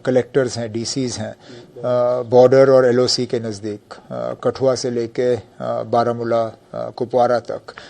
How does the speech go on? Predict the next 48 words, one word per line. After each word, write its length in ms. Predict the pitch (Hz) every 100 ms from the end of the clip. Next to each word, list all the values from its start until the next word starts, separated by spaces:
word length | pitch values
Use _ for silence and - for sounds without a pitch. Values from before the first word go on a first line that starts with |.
| - _
मैंने 160 | 135 135
सबसे, 340 | 139 131 -
अ, 420 | 139 104 _ - 135
वीडियो 300 | 131 131 131
कॉन्फ्रेंसिंग 580 | 127 120 123 117 120
पे 100 | 113
बात 280 | 110 107 110
की। 260 | - 123 - - - - -
यहाँ 260 | 117 123 -
तक 120 | 123 - 135
के, 160 | 127
अ, 300 | 117 - 139 - 143
डीसी 400 | 135 131 123 139
पुंछ 360 | - 151 131
भी, 220 | 123 135 - - - _ 147
अ, 40 |
वीडियो 380 | 131 127 120 120
कॉन्फ्रेंस 520 | 127 120 113 131 -
में 60 | 127
शामिल 340 | - 117 120
हो 160 | 110 123
सका, 320 | - 123 127
हालांकि 440 | 110 117 120 - 127
वहाँ 240 | 117 117
पे 240 | - 127
अभी 280 | 120 110 120
भी, 280 | 117 143 139 - _ 123
अ, 120 | -
उसके 320 | 123 - - 117
घर, 140 | 113
उनके 340 | 127 123 127
घर 180 | 110 113
के 140 | 117 127
नज़दीक 420 | 120 107 123 113
जो 120 | 117
है 120 | 123
शेलिंग 340 | - 120 117 113
चल 160 | 117
रही 240 | 107 107 110
है। 200 | 104 - - - _ _
अ, 200 | 127 131 143
उन 140 | 135
सब 180 | - 139
से 160 | -
बात 260 | 131 127 123
करके 340 | 131 123 147
मैंने, 260 | 135 127 123
अ, 140 | 113